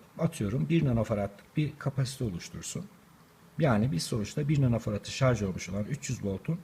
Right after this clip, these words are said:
transistör üzerine boşaltılmasıyla oluşan saniyede kırk bin kere boşaltılmasıyla oluşan güç değerini merak ediyoruz. P eşittir bir bölü iki, bir nanofarad çarpı voltaj üç yüz voltun karesi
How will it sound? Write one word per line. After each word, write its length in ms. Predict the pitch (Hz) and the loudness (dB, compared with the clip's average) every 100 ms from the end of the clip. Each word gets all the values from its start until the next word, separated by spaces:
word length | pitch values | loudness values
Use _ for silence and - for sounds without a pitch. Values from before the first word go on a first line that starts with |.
| - - - - - | -10 -20 -20 -20 -2
transistör 380 | 143 135 131 127 | 4 4 4 -2
üzerine 320 | 104 104 104 | 0 0 0
boşaltılmasıyla 1300 | 120 127 113 - 110 107 - 98 87 - - - 123 135 | 0 2 2 0 -2 -2 -2 -8 -10 -16 -16 -4 -2 0
oluşan 400 | 117 - 110 139 - - - | -2 -2 -2 -4 -8 -20 -10
saniyede 600 | - 117 107 113 120 - - - | 2 4 4 2 0 -2 -12 -10
kırk 260 | - - - | -2 -2 -2
bin 60 | |
kere 360 | - 113 104 104 - | -6 -4 -4 -6 -6
boşaltılmasıyla 880 | 110 - 113 - 107 110 - 113 90 | -6 -2 -2 -2 -4 -2 -2 -8 -8
oluşan 420 | 87 - 165 156 | -8 -2 -2 0
güç 240 | 160 143 - | 0 -2 -6
değerini 320 | 90 87 85 - - | -6 -4 -6 -10 -4
merak 360 | 101 95 92 | -2 -2 -6
ediyoruz. 420 | 85 92 120 190 - - - - - - - | -10 -10 -10 -12 -16 -20 -20 -20 -20 -20 -4
P 100 | 175 | 2
eşittir 580 | 165 120 - - 160 175 - | 4 4 -2 -6 -4 -4 0
bir 220 | 160 139 | 0 0
bölü 200 | 104 80 | -2 -6
iki, 320 | 82 - 156 190 - - - - | -10 -2 -2 -4 -12 -20 -20 0
bir 160 | 160 135 | 2 4
nanofarad 540 | 104 92 - 101 175 - - - - - - - - - - - | 2 0 -6 -4 -4 -4 -20 -20 -20 -20 -20 -20 -20 -20 -20 0
çarpı 560 | 156 139 131 160 180 185 - | 6 6 6 0 0 -4 2
voltaj 640 | 147 143 131 131 - - - | 4 4 2 -2 -6 -8 -8
üç 200 | 139 - | -8 -6
yüz 140 | 113 104 | -8 -4
voltun 300 | 95 - - | -6 -6 -8
karesi 540 | - 139 147 160 165 | -2 -2 -2 -2 -4